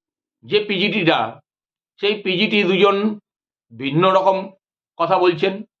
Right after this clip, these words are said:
বয়ান দিচ্ছেন। কেউ বলছেন মোবাইলের টর্চ জ্বালিয়ে পরীক্ষা করা হয়েছে দেহ, কেউ বলছেন স্টেথোস্কোপ দিয়ে পরীক্ষা করা হয়েছে।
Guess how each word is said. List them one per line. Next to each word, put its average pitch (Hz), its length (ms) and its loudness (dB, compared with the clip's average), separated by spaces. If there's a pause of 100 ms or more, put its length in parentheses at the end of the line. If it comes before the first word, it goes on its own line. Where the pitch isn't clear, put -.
(200)
বয়ান 156 320 -2
দিচ্ছেন। - 300 -2 (460)
কেউ 147 140 2 (100)
বলছেন 175 300 2 (460)
মোবাইলের 165 540 0 (500)
টর্চ 165 200 2 (120)
জ্বালিয়ে 190 360 2 (520)
পরীক্ষা 160 380 0
করা 185 180 4
হয়েছে 175 280 2
দেহ, 170 120 4 (680)
কেউ 156 160 2
বলছেন 165 360 4
স্টেথোস্কোপ 160 520 0
দিয়ে 170 520 2
পরীক্ষা 156 280 -2
করা 165 220 4
হয়েছে। 160 400 0